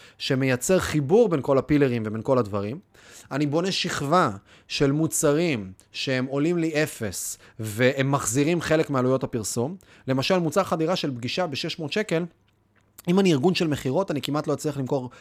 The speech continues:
פגישות כאלה. אבל אם אני ארגון של ברנד, אם אני ארגון של קונטנט, אם אני ארגון שעובד בצורה הזאת, אז אני יכול ליצור את זה. שאנשים משלמים שש מאות שקל עכשיו על פגישה ראשונית אית-, איתנו במערך,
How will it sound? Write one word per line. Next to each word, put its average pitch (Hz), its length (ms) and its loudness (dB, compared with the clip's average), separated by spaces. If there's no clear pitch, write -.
פגישות 143 320 2
כאלה. 98 240 -8
אבל 117 160 0
אם 196 100 4
אני 202 120 2
ארגון 147 240 0
של 139 100 -4
ברנד, 190 380 -2
אם 160 120 2
אני 160 100 4
ארגון 151 220 2
של 151 120 -2
קונטנט, 180 540 0
אם 147 140 -2
אני 165 140 2
ארגון 147 300 0
שעובד 139 500 2
בצורה 139 360 0
הזאת, 190 340 -2
אז 151 160 -8
אני 123 140 -4
יכול 208 200 2
ליצור 104 300 -2
את 87 60 -12
זה. - 80 -16
שאנשים 139 480 0
משלמים 143 400 2
שש 143 240 -4
מאות 131 120 -4
שקל 135 240 -2
עכשיו 120 240 -4
על 117 60 -2
פגישה 117 340 -2
ראשונית 127 460 -2
אית-, 120 200 -6
איתנו 127 560 0
במערך, 113 680 -2